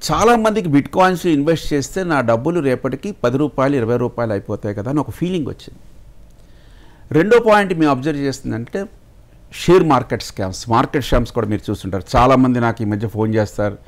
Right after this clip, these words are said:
"సార్ నాకు ఇట్లా డబ్బులు పోయాయి." ఏం చేశారనంటే, సార్ నాకు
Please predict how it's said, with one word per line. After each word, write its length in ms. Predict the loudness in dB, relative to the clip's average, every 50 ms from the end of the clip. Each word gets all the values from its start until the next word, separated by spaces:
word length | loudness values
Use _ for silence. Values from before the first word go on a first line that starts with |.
| -20 -20 -20 -20 -20 -20 -20 -20 -4
"సార్ 240 | 0 2 2 2 2
నాకు 200 | 0 0 -2 -4
ఇట్లా 200 | -4 -2 -2 0
డబ్బులు 300 | 0 0 0 0 -2 -2
పోయాయి." 560 | -2 -2 -2 -2 -2 -2 -4 -6 -8 -12 -16 -18 -20 -20 -20 -20 -20 -20 -20 -20 -20 -20 -20 -20 -20 -20 -20 -20 -20 -20 -20 -20 -20 -14 0 2
ఏం 160 | 4 4 4
చేశారనంటే, 800 | 4 2 2 4 4 4 4 2 0 -2 -6 -8 -10 -10 -10 -10 -12 -14 -10
సార్ 320 | -4 -2 -2 -2 0 0
నాకు 200 | 0 0 0 -2